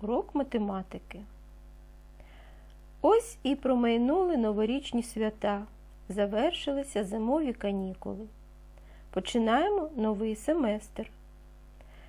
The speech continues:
Ми вже опанували способи додавання і віднімання числа два.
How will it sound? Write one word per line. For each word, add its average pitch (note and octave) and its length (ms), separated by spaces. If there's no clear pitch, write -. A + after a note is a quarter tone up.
Ми F4+ 180
вже G#3+ 300
опанували C4+ 800
способи A#3 640
додавання A#3 880
і B3+ 60
віднімання G#3+ 720
числа E4+ 420
два. G#3 420